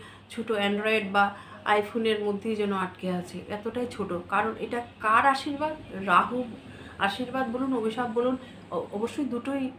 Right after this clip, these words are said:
অ-, উম, আশীর্বাদ এবং অভিশাপ অবশ্যই। উম, কারণ সবটাই অভিশাপ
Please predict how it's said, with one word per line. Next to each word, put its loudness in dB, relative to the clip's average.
অ-, -4
উম, -4
আশীর্বাদ -2
এবং -2
অভিশাপ -2
অবশ্যই। -2
উম, -2
কারণ 2
সবটাই 0
অভিশাপ -2